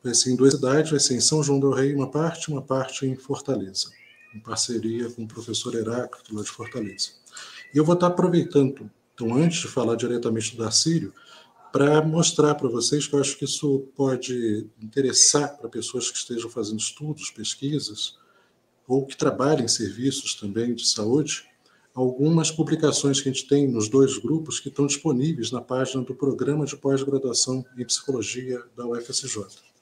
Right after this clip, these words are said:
Então, o primeiro livro que eu vou mostrar pra vocês é, chama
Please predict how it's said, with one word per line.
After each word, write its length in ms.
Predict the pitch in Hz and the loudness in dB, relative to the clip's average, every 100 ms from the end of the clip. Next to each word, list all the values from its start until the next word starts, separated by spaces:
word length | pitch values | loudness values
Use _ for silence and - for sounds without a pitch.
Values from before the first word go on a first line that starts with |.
| - - - - _ | -20 -20 -20 -20 _
Então, 140 | 135 | 0
o 40 | 135 | 2
primeiro 360 | 160 139 165 | 2 4 4
livro 240 | 143 139 139 | 4 2 2
que 60 | |
eu 60 | 135 | 0
vou 100 | 131 | 2
mostrar 280 | 135 - 151 | 0 0 -4
pra 160 | 151 | 2
vocês 600 | 131 127 - 139 156 147 | 2 4 4 4 4 2
é, 340 | 147 143 143 143 - _ - | 4 4 4 0 -10 _ -8
chama 380 | - 135 131 | -2 0 0